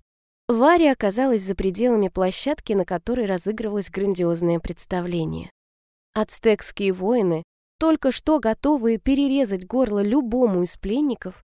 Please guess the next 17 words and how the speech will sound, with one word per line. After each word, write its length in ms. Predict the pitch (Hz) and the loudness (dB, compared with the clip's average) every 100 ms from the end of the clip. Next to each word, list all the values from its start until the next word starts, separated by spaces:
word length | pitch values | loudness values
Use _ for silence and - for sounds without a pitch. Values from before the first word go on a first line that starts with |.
| _ | _
побросали 640 | 208 190 208 185 208 190 180 | -4 0 0 0 2 2 0
свое 420 | - 190 185 180 | 0 0 2 2
оружие 500 | 170 214 226 190 180 - | 2 -2 -6 -8 -10 -6
и 100 | 220 | -8
пали 420 | - 240 294 311 | -2 0 2 6
ниц, 500 | 320 247 233 - - _ _ _ | 6 6 2 -2 -10 _ _ _
закрыв 520 | 202 220 - 220 190 | -4 -4 -2 -4 -2
головы 420 | 202 220 208 196 | 2 2 2 0
руками, 540 | 220 - 302 254 180 - _ _ _ _ | -2 -2 -2 0 -2 -8 _ _ _ _
спасаясь 840 | - - 196 190 - 196 202 185 - _ | -10 -4 -2 0 0 2 0 -2 -8 _
от 160 | - 180 | -4 -4
гнева 520 | 175 185 196 220 175 - _ | -2 0 0 0 -4 -8 _
самого 420 | - 370 320 226 | -6 2 4 4
страшного 760 | 202 - 196 190 - 220 175 175 _ _ | 0 -2 0 0 0 -2 -2 -6 _ _
и 100 | - | 0
свирепого 640 | - - 247 196 170 180 175 | 0 0 0 0 0 -2 -2
бога. 520 | 165 185 175 165 170 | 0 0 0 -2 -10